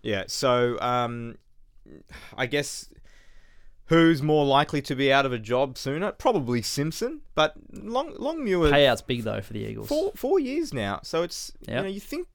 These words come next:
Speaker 1: you think he's just started. It's already been four years, so, um, they'd wanna start well next year.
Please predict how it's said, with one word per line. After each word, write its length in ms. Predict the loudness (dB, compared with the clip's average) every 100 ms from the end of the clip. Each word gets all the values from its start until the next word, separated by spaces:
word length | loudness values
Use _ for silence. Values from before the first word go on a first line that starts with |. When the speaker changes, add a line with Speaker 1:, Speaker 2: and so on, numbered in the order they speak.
| -20
Speaker 1:
you 100 | -18
think 180 | -12 -10
he's 160 | -10 -6
just 220 | -6 -6
started. 400 | -2 -2 -2 -6
It's 120 | -8
already 160 | -8 -6
been 140 | -10
four 220 | -8 -8
years, 240 | -4 -6 -2
so, 260 | 2 2 0 -10 -20 -4
um, 400 | 0 2 0 -6 -2
they'd 180 | 2 4
wanna 220 | 4 2
start 320 | 2 2 4
well 180 | 4 2
next 320 | 0 -6 -8
year. 140 | -8